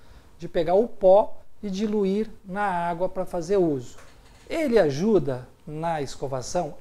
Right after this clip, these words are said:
Ajuda na limpeza? Sim, ajuda.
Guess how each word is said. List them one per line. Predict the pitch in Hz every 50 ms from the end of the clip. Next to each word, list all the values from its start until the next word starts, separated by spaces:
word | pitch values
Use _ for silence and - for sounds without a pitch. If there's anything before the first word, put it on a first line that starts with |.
| -
Ajuda | - 208 190 151 139 139 170 226 226 165 170
na | 151 151 147
limpeza? | 135 131 123 123 - 175 160 131 - -
Sim, | - - - - - 202 202 208 208 196 160 120 113 - - -
ajuda. | 170 151 135 127 139 180 190 165 131 -